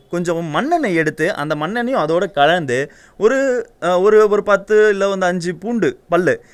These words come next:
எடுத்து அந்த பூண்டு பல்லை நசுக்கி அந்த பூண்டு பல்லையும் அதிலே போட்டு நல்லா கலக்கிக்கணுங்க.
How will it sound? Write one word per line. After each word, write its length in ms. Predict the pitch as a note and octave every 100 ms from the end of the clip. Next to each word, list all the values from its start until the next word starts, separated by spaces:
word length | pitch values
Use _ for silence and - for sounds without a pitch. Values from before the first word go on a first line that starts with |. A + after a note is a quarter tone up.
| _
எடுத்து 320 | E3 G3 A3+
அந்த 160 | A3+ F3
பூண்டு 360 | - C#4+ B3
பல்லை 240 | F#3 F3 E3+
நசுக்கி 480 | D#3 F3 G#3+ D#3 F3
அந்த 300 | - F#3+ A#3
பூண்டு 340 | A#3 D4 C#4+
பல்லையும் 320 | G#3+ F#3+ G#3+
அதிலே 260 | D#3 E3+ F#3+
போட்டு 300 | D3 D#3 F3
நல்லா 240 | C3 D3 D3+
கலக்கிக்கணுங்க. 640 | C#3 D#3 D#3 C#3+ B2 B2